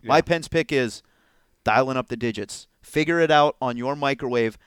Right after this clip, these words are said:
Speaker 1: how long you have to take to get the perfectly popped bag of microwave popcorn. Abandon the popcorn setting.
Speaker 2: I
Speaker 1: Make
Speaker 2: like
Speaker 1: General
Speaker 2: that.
Speaker 1: Electric, make it moot. Twenty years from now, they're not even gonna be putting those on microwaves because we
Speaker 2: No.
Speaker 1: changed it right here.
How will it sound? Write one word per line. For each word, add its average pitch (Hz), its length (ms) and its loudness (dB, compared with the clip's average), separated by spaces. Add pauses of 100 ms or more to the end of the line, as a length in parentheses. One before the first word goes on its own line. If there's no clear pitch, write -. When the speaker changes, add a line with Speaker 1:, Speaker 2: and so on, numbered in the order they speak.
(140)
Speaker 1:
how 123 220 2
long 139 340 -2
you 135 120 -6
have 127 160 0
to 123 80 -12
take 123 300 -4
to 127 140 -10
get 123 340 -2
the 117 280 -8
perfectly 147 580 -4
popped 123 460 0 (240)
bag 120 280 4
of 113 120 -4
microwave 113 480 -4
popcorn. 107 440 -4
Abandon 170 640 2 (360)
the 123 100 -4
popcorn 127 480 0
setting. 107 380 -4 (240)
Speaker 2:
I 113 60 -8
Speaker 1:
Make 151 140 2
Speaker 2:
like - 60 -6
Speaker 1:
General 165 380 4
Speaker 2:
that. 147 80 0
Speaker 1:
Electric, 139 440 -2 (200)
make 160 220 2
it - 140 -4
moot. 143 440 -4 (560)
Twenty 196 280 0
years 170 260 2
from 156 180 -4
now, 107 360 -2 (200)
they're 139 120 -2
not 147 120 2
even 139 160 -4
gonna 135 140 -4
be 131 120 -4
putting 143 320 -4
those 123 220 -4
on 120 160 -2
microwaves 107 600 -8
because 113 280 -8
we 120 120 -10
Speaker 2:
No. 107 120 -12
Speaker 1:
changed 120 300 -10
it 90 80 -12
right 101 180 -4
here. 101 220 -12